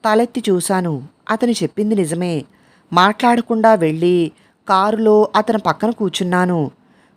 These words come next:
కారు సర్రున దూసుకువెళ్ళింది. వీధిలో జనం "కామ్రూప్, కామ్రూప్"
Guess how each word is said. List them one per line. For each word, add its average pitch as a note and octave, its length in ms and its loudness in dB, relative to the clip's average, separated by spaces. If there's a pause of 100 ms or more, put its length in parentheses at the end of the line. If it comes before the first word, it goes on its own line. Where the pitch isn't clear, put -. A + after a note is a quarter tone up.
(120)
కారు A3+ 400 2
సర్రున G#3 460 0
దూసుకువెళ్ళింది. F3+ 880 0 (640)
వీధిలో G#3+ 420 4
జనం F3+ 520 -2 (520)
"కామ్రూప్, A#3+ 600 2
కామ్రూప్" A3+ 580 2